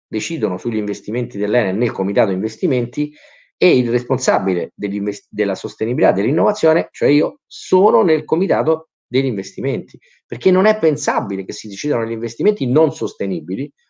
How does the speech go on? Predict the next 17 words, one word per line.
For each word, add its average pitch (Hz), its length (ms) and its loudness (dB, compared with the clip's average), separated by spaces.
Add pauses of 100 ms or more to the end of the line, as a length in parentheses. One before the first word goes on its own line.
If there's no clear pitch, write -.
o 143 100 4
che 185 140 0
saranno 175 340 2
uccisi 113 360 -4
dall'innovazione. 90 800 -6 (540)
Voi 214 160 8
immaginate, 135 760 0
tanto 139 280 -6
per 104 140 -6
darvi 110 240 -4
un 101 60 -6
riferimento, 95 540 -8
che 135 220 -4
negli 135 200 -4
ultimi 147 340 -4
sei 123 320 0
anni 82 420 -8